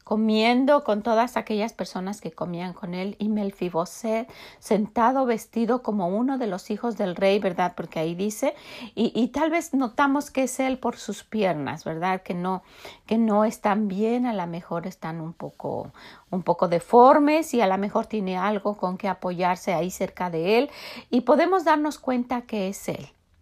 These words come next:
Y, y yo estoy pensando de qué, qué es lo que nos quieres decir con esto, Señor. ¿Qué es lo que nos quieres decir con esta,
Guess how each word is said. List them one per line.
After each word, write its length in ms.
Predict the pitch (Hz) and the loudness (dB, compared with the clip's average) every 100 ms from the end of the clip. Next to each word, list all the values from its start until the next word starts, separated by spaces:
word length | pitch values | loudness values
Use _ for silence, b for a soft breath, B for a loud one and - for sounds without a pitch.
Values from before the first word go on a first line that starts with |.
| _ B B B B _ - | _ B B B B _ -2
Y, 300 | 220 220 - | 0 0 0
y 200 | 214 190 | 0 2
yo 240 | 233 349 | 4 6
estoy 320 | 392 381 285 269 | 6 2 -2 0
pensando 840 | 254 220 - 247 220 208 202 202 | -2 -2 -4 0 0 0 -2 -4
de 240 | 190 196 - | -2 -4 -6
qué, 280 | 247 254 - | -4 -4 -4
qué 160 | 294 311 | -8 -6
es 100 | 349 | -2
lo 140 | 330 | -2
que 100 | 311 | 0
nos 220 | 247 233 | -2 -4
quieres 380 | - 240 247 247 | -4 -2 0 -2
decir 320 | 226 - 214 | -6 -6 -8
con 200 | - 208 | -6 -6
esto, 300 | 160 - - | -6 -10 -16
Señor. 420 | - - 185 160 - _ _ _ _ _ _ B B B B | -12 -12 -12 -14 -20 _ _ _ _ _ _ B B B B
¿Qué 100 | - | 0
es 80 | 269 | 2
lo 160 | 262 294 | 2 -2
que 120 | 277 | 0
nos 200 | 247 240 | -2 -4
quieres 340 | - 226 240 | -6 -4 -4
decir 360 | 240 220 214 202 | -4 -8 -8 -10
con 200 | - 202 | -8 -6
esta, 460 | 196 202 - 208 | -6 -8 -8 -8